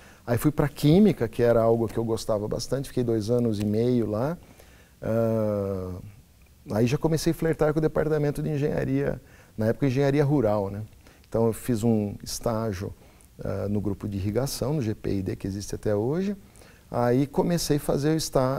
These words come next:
eh, e também fui bolsista da fapesp, ah, com o professor Demétrio, ah, vendo questões do posicionamento do sol, né, o diagrama solar pra utilizar em, em plantas. E, então já, e fiz minha área de concentração em engenharia,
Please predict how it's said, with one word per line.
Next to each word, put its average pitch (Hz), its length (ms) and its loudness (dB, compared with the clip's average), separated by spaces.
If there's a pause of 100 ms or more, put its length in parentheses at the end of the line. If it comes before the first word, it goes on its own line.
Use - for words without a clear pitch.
eh, 120 280 2
e 117 160 0
também 131 400 2
fui - 260 -2
bolsista 147 540 -4
da 147 100 -2
fapesp, 117 720 -6 (460)
ah, 110 580 2 (180)
com 113 120 -2
o - 20 -6
professor 113 300 -2
Demétrio, 139 580 -2 (560)
ah, 95 320 -8 (400)
vendo 117 640 2
questões 113 340 -2
do 98 280 -6
posicionamento 120 640 0
do 139 100 -4
sol, 110 340 -2
né, 101 60 -4
o 98 60 -2
diagrama 117 400 2
solar 117 440 -2
pra - 140 -6
utilizar 117 400 -2
em, 107 140 -2 (280)
em 117 120 -2
plantas. 180 580 -4 (560)
E, 175 440 2 (600)
então 135 360 2
já, 131 320 4
e 107 120 -2
fiz 131 220 4
minha 151 160 6
área 151 140 6
de 147 40 -4
concentração 151 640 -2
em 156 60 0
engenharia, 143 760 0